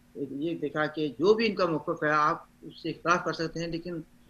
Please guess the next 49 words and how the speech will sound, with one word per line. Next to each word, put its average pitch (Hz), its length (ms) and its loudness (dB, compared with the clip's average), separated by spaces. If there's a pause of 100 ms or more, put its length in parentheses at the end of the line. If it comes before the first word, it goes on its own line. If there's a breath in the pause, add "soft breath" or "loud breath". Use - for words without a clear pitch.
(240)
आप 196 300 6
ना 220 200 2
जो 190 100 0
मौक़िफ़ 170 440 2
है 180 80 8
उनका 170 260 2
वो 165 120 0
बड़ी 165 260 0
बहादुरी 139 340 2
से, 175 180 2
दिलेरी 156 400 0
से 160 500 -2
और 156 140 -6
किसी 247 200 -4
इबाम 190 360 6
के 196 80 2
बगैर 151 300 4
वो 135 120 -2
बयान 113 200 -6
करते - 340 -20
हैं। - 80 -20 (480)
वो 175 60 2
ये 202 100 6
नहीं 226 100 2
देखते 196 320 2
कि 190 120 0
सुनने 170 280 -2
वाले 175 320 4
को 175 380 -2 (280)
is 185 80 4
not, 214 160 6
it 202 120 2
doesn't 214 280 6
play 202 140 6
to 180 120 0
the 151 120 2
gallery। 113 340 -2 (220)
वो 175 80 -2
नहीं, 175 220 -4
वो 160 60 -8
कहते 196 240 -2
हैं 202 100 -2
कि 202 160 -6
मैंने 185 180 -2
जो 190 100 0
कहना 190 220 2
वो 185 120 2
मैंने 147 200 2
कहना, 127 200 -8